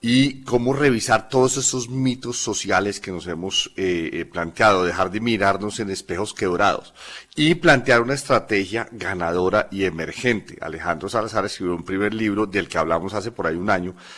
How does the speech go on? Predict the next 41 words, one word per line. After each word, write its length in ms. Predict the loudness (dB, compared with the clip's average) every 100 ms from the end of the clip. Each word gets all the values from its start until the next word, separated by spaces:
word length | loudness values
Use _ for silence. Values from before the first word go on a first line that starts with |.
| -20
que 80 | -12
se 80 | -6
llama 200 | -4 -2
La 60 | -4
Estrategia 440 | -4 -6 -6 -6
Emergente, 520 | -4 -4 -6 -8 -12 -16 -18 -16 -16 -18 -4
y 140 | 4
aquí 640 | 4 4 -2 0 0 -2 _ _
él 220 | 2 2
dice, 240 | 4 2 2
por 180 | 0 -2
ejemplo, 340 | -2 -2 -2
cosas 280 | -2 -6 -2
que 80 | -2
a 40 |
mucha 300 | -2 -4 -4
gente 240 | -4 -2
le 80 | 0
van 140 | 0 0
a 60 |
sacar 260 | -6 -6 -6
ampolla. 460 | -4 0 0 -2 -14 -20 -20 _ 2
Colombia 480 | 4 4 6 6
es 120 | 6 4
más 300 | 0 0 -4
caribe 560 | -2 -2 0 0 0
y 140 | 0 0
norteamericano 1200 | 4 4 4 2 2 2 -2 -6 0 0 0 -6 -4
que 140 | -2
suramericano. 1000 | -2 0 0 0 -2 -8 -8 0 0 0 -16 _ _ _
O 40 |
sea, 140 | 2 2
el 80 | 2
futuro 500 | -2 -8 -4 0 0
es 100 | 0
mirar 400 | 0 4 2 2
hacia 240 | -2 0
el 140 | 0 2
norte, 320 | 0 0 -6
hacia 240 | -2 -4
México, 560 | 0 0 -2 -8 -12